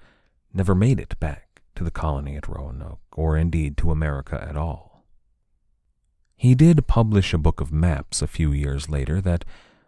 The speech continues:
would be useful to those who followed in the footsteps of the Roanoke colonists.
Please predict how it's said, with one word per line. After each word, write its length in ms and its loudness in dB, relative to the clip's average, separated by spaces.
would 260 2
be 120 4
useful 640 2
to 120 -2
those 360 4
who 120 2
followed 400 2
in 80 0
the 80 2
footsteps 800 -4
of 120 -8
the 80 -2
Roanoke 580 -4
colonists. 960 -12